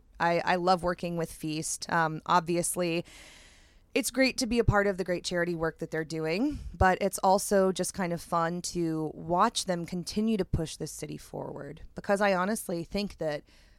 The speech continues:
Portland has grown a lot as a result of Feast, as a result of all these people coming into town and saying, like, "Hold on, wait a second, what's this place? What's Portland?" Um, and finding out that we have a really incredible, diverse culinary scene here where there are tons of different things happening. So I think that,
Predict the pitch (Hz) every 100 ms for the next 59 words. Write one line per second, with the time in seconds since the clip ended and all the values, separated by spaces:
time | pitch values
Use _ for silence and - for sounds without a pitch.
0 | _ 240 226 208 180 165 165 165 151 147
1 | 147 - 151 151 156 151 139 - - -
2 | - - 165 - 95 82 - 156 170 190
3 | 185 196 196 175 165 165 - 175 165 -
4 | 156 151 151 - 160 160 151 156 160 156
5 | 247 311 220 208 262 - - 160 - 226
6 | - - - 160 - 226 - 302 196 151
7 | 185 - _ _ - 196 190 - 196 202
8 | 190 180 180 - - 175 175 170 160 -
9 | - - 226 220 185 - 185 180 175 165
10 | 165 - - 165 160 156 - 160 156 151
11 | 151 156 151 - 175 147 156 139 135 120
12 | - - - 117 - 160 - 175 156 151
13 | 180 - -